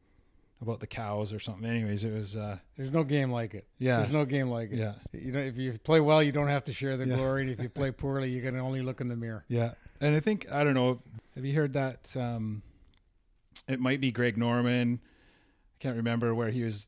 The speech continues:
Speaker 1: in a pro-am and he was talking to, um, the guy he was playing with, 'cause the guy he was playing with, like, maybe he either threw his club in the drink or smashed it on the ground or something, and basically just said,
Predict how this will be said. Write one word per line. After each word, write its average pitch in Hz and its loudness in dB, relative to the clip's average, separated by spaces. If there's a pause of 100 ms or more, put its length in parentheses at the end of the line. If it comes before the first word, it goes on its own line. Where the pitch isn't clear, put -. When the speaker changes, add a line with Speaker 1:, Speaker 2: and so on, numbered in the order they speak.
Speaker 1:
in 123 0
a 113 0
pro-am 113 0
and 107 -4
he 107 -4
was 104 -8
talking 107 -6
to, 104 -6 (640)
um, 101 -6 (180)
the - -8
guy 107 -4
he 113 -2
was 104 -6
playing 131 2
with, 113 -2
'cause 110 -10
the 104 -10
guy 110 -4
he 110 -2
was 107 -6
playing 123 -6
with, 113 -8
like, 110 -10 (140)
maybe 117 -2 (200)
he 135 -4
either 123 0
threw 143 2
his 117 -4 (480)
club 135 -2
in 120 0
the 113 -4
drink 131 4
or 113 -2
smashed 123 -4
it 127 -6
on 120 -2
the 113 -4
ground 117 0
or 113 -2
something, 117 -6
and 110 -4 (340)
basically 113 -8
just 107 -8
said, 110 -10